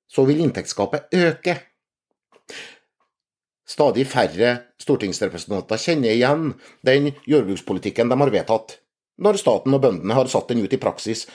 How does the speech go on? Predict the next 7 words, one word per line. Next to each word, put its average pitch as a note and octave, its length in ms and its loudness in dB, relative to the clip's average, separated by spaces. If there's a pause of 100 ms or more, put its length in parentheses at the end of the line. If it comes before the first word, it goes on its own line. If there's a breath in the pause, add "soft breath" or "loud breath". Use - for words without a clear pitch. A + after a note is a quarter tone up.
(160 loud breath)
gjennom G#2 320 2
jordbruksavtalene. F2+ 1120 -2 (1600 loud breath)
Bondelaget B2 520 4
får F3 100 0
mye, F3+ 380 2 (640)
kanskje E3 320 2
også D#3+ 140 0